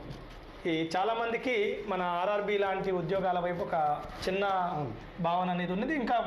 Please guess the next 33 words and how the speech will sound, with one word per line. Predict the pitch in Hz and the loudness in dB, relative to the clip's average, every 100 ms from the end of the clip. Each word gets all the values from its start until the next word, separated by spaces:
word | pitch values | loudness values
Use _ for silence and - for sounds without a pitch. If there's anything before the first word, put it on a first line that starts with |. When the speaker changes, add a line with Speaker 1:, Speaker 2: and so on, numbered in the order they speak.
| 262 | 0
Speaker 1:
వాళ్ళకు | 202 190 180 | 0 0 0
ఒక | 175 | 0
అవగాహన | 175 202 214 196 | 0 2 0 0
లేదు | 165 170 | 0 0
వాస్తవానికి. | 139 143 151 123 131 - - | -2 -4 -4 -6 -8 -10 -6
Speaker 2:
ఓకే | 131 - | -6 -6
సార్. | - - - - 214 | -10 -10 -12 -6 0
Speaker 1:
So, | 196 | 0
ఈ | 190 | 2
ప్రమోషన్ | 185 226 226 220 214 | 2 2 0 0 0
ఛానల్ | 190 185 | 0 0
ఎలా | 165 185 | 2 2
ఉండనుంది, | 185 165 156 147 160 - 147 | 0 0 -2 -4 -6 -6 -6
Speaker 2:
Hmm, | 120 110 135 | -4 -4 -2
yes, | 151 170 | -2 2
Speaker 1:
ఆ, | 160 160 156 156 | 2 2 0 0
Speaker 2:
sir. | 160 | 2
Speaker 1:
ఎలా | 170 175 | 2 2
ఉంటుంది | 170 170 160 156 | 2 0 0 0
ఏందనేది | 156 156 190 | 0 0 0
మీ | 175 160 | 0 0
మాటల్లో | 160 160 170 180 | 0 0 0 -2
చెప్పే | 170 170 | -2 -4
ప్రయత్నం | 170 160 151 | 0 0 0
చేయండి. | 147 156 | -2 0
Speaker 2:
సార్, | 196 160 | 0 0
రాష్ట్రంలో | 156 - 208 214 | 0 -2 0 2
Speaker 1:
సార్ | 196 220 | 2 2
మాట్లాడతాడు, | 220 214 233 233 240 202 415 - - - - - | 2 0 2 2 2 0 -2 -4 -10 -14 -16 -4
ఆ, | 170 151 151 | 0 0 2
వినండి | 165 170 147 | 2 0 0
మంచిగా. | 147 135 143 - - - - | -4 -6 -8 -10 -10 -10 -10
ఓకేనా? | - | -10